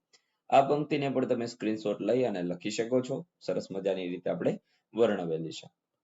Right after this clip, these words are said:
ત્યાર પછી એક શ્રમજીવીની આત્મકથા આપણે લખવાની હતી, તો આપણે શ્રમજીવીની આત્મકથા પણ અહીંયા લખેલી છે. અહીંથી ધીમે ધીમે સ્ક્રોલ કરીએ, તે તમે જરા જોઈ લો.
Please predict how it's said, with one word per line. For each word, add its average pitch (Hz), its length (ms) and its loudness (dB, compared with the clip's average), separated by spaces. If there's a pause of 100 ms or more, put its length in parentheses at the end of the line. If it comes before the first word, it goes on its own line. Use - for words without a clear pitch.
(200)
ત્યાર 117 220 8
પછી 113 220 0
એક 110 100 0
શ્રમજીવીની 107 640 0
આત્મકથા 98 580 0
આપણે 95 220 2
લખવાની 117 480 0
હતી, - 240 -6
તો - 100 -4
આપણે 107 180 -6
શ્રમજીવીની 98 600 -6
આત્મકથા 95 640 -4
પણ 170 160 -10
અહીંયા 165 280 -6 (380)
લખેલી 98 420 2
છે. 90 120 -10
અહીંથી 107 220 -4
ધીમે 104 240 -4
ધીમે 90 220 -6
સ્ક્રોલ 92 300 -2
કરીએ, 113 340 -2 (140)
તે 78 80 -10
તમે 90 220 -12
જરા 90 240 -6
જોઈ 131 240 2
લો. 98 140 0